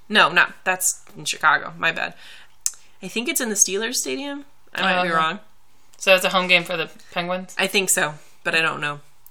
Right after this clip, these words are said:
Speaker 1: Uh, and then today, Gary Bettman announced, or he didn't announce, uh, he said that they're considering doing three more outdoor games next season.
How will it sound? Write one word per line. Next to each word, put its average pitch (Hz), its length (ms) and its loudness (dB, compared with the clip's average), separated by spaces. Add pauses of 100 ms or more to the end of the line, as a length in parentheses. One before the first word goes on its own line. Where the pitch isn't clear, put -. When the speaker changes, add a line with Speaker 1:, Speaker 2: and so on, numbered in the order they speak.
(720)
Speaker 1:
Uh, 175 720 8 (2250)
and 202 380 10
then 196 280 6
today, 202 540 6
Gary 180 340 4
Bettman 180 360 4
announced, 165 760 4 (160)
or 165 300 6 (880)
he 208 100 -2
didn't 208 180 8
announce, 143 480 4 (100)
uh, 160 340 6
he 180 300 -2
said 175 300 6
that 165 100 -4
they're 160 340 4
considering 190 720 0
doing 175 220 -2
three 196 380 -4
more 185 300 2
outdoor 175 420 2
games 165 360 -2
next 160 260 -2
season. 262 500 -2